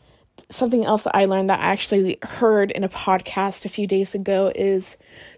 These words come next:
prioritize honesty before comfortability. And, um,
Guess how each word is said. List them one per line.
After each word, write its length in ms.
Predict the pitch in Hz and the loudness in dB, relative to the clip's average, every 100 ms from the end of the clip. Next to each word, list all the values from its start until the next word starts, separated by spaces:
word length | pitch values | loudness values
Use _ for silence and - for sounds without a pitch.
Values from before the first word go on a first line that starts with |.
| - | -6
prioritize 920 | - 196 226 233 226 226 214 190 - - | 0 4 4 2 0 -2 0 0 -4 -2
honesty 600 | 202 226 - 254 233 240 - | 0 0 0 2 2 0 -6
before 320 | 208 - 196 | -12 -4 -4
comfortability. 840 | 185 208 196 185 185 175 180 55 - _ _ _ _ _ | -4 -8 -6 -2 0 0 -4 -8 -12 _ _ _ _ _
And, 540 | - 196 185 180 185 - _ _ | -6 -4 -2 -2 -4 -8 _ _
um, 500 | 190 196 190 185 196 | -10 -4 -2 -2 -4